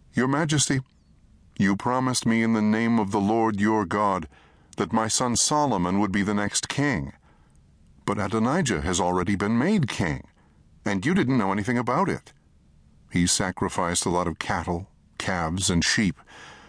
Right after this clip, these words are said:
and he invited Abiathar the priest, Joab your army commander,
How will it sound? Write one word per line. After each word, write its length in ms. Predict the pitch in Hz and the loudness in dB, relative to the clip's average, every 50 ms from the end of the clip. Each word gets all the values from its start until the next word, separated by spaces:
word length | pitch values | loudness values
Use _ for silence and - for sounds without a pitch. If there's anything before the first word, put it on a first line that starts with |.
| - - - - - - - | -20 -20 -20 -20 -20 -12 -6
and 220 | - 113 123 131 98 | -4 -2 -2 -2 -2
he 300 | 92 131 131 135 - 120 | 0 2 2 2 2 2
invited 640 | 107 113 110 95 90 110 120 123 123 123 120 107 | 2 2 2 2 2 2 2 2 0 0 0 0
Abiathar 600 | 113 104 90 90 117 120 120 117 117 - - 113 | 0 0 0 0 0 2 2 0 -2 -2 -2 -4
the 140 | 95 95 101 | -2 -2 -4
priest, 560 | - - - 127 120 117 117 - - - - - 104 | -4 -2 0 0 2 2 0 -2 -4 -8 -6 -2 0
Joab 400 | 98 117 127 123 117 117 113 110 | 2 2 2 2 2 0 2 0
your 140 | 107 110 | 0 0
army 320 | - 107 113 123 127 120 113 | 0 0 -2 0 0 -2 -2
commander, 520 | - - 113 110 107 110 110 104 110 113 | -2 0 0 0 0 0 0 0 0 -2